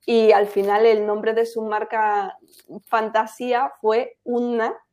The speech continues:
con dos Ns, porque ella hablaba, ella hace programas, programas de lider-, de liderazgo femenino, y entonces ella siempre hablaba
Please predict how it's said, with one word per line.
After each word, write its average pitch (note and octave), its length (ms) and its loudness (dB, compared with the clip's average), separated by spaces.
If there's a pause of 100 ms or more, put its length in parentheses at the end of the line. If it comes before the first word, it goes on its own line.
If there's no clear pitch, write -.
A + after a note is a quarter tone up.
(180)
con G3+ 260 0
dos G3+ 260 0 (120)
Ns, C4 580 -4 (420)
porque G3 260 -2
ella G#3 260 4
hablaba, G3+ 600 2
ella G#3 340 2
hace A3 220 -6
programas, G#3 600 -2 (160)
programas G3+ 480 -4
de A3 80 -4
lider-, G3 480 0
de G3+ 260 -4
liderazgo G3 720 -2
femenino, A3 680 -6 (360)
y G3+ 100 -4
entonces G3 440 -4
ella G#3+ 240 -2
siempre G3+ 320 -6
hablaba G3 440 0